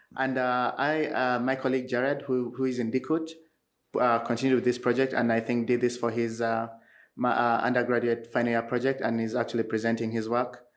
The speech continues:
And I also moved on with these skills and took them to Kampala, where we're trying to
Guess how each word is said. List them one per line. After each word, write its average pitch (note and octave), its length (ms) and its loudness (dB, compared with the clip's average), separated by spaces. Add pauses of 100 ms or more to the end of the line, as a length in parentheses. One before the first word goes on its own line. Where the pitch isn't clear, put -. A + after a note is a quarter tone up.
(120)
And C3+ 120 0
I D3+ 40 2
also D3 640 0 (200)
moved C#3+ 360 2
on C3 140 4
with A2 100 0
these A#2+ 180 0
skills B2 380 0
and A2 120 0
took A#2+ 120 0
them A#2 120 2
to A2+ 80 -2
Kampala, A2+ 560 2
where A#2 180 2
we're A2+ 120 2
trying A#2 260 0
to A2 220 -4